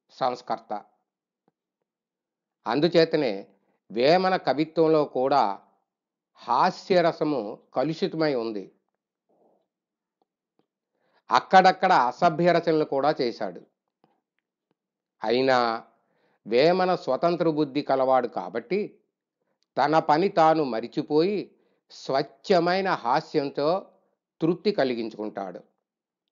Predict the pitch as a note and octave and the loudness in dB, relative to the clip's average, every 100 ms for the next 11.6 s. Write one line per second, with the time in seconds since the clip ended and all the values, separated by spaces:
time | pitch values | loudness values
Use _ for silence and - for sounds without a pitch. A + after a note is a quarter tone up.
0 | _ _ _ _ _ _ _ _ _ _ | _ _ _ _ _ _ _ _ _ _
1 | _ _ _ - - D3+ F3+ F3 E3+ F3+ | _ _ _ -2 2 4 4 4 6 6
2 | F3 F3+ F3+ F3+ D3+ C#3+ E3 E3 E3+ D#3+ | 4 -2 -4 -4 -4 -4 -4 -4 0 0
3 | D#3+ D#3+ G3 E3+ B2 C3 D#3+ E3+ E3 E3 | 2 0 -2 -4 -4 0 2 2 0 0
4 | D3 D3 D3+ D#3 E3 D#3+ C3 C3 D#3+ E3+ | -2 -2 -2 0 -2 -2 -2 0 0 -4
5 | C#3 C3+ D3 D3+ D#3 D#3+ E3 E3 B2+ C#3+ | -6 -6 -4 -4 -6 -6 -10 -8 -6 -4
6 | D#3 D#3 D3 C3+ - C#3+ D3 - _ _ | -4 -4 -6 -8 -10 -10 -10 -16 _ _
7 | _ A#2 B2+ B2+ A2+ B2+ D#3+ G3 - A2 | _ -6 -4 -2 -2 -2 -2 -4 -6 -12
8 | - A#2 - G#2 F2+ - _ _ _ _ | -12 -14 -12 -14 -14 -20 _ _ _ _
9 | _ _ _ _ _ _ _ _ _ G2+ | _ _ _ _ _ _ _ _ _ -8
10 | B2 B2 C#3 C3+ C#3 B2+ B2+ B2+ C3 - | 2 4 6 4 2 -2 -4 -2 -4 0
11 | C3 B2 B2 F#3+ C3+ | 0 0 -2 -2 -2